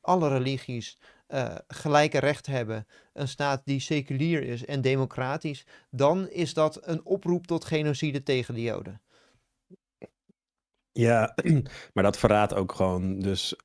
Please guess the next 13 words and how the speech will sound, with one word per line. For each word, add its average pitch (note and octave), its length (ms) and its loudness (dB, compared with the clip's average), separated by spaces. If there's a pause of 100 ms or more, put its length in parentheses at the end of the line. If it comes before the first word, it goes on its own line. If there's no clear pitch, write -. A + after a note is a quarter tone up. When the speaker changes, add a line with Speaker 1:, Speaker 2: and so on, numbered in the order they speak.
(120)
Speaker 2:
eh, F2 420 -4 (680)
eigenlijk A#2 480 4
het, - 400 -4 (140)
eh, F2 500 -2 (1700)
nou, E2 200 -12
misschien F2+ 340 -10
genocidaal F2+ 760 -2
is F2 80 -4
een F#2 120 -6
groot F2 280 -4
woord, F2+ 260 -4
maar G2 200 2
het, - 340 -4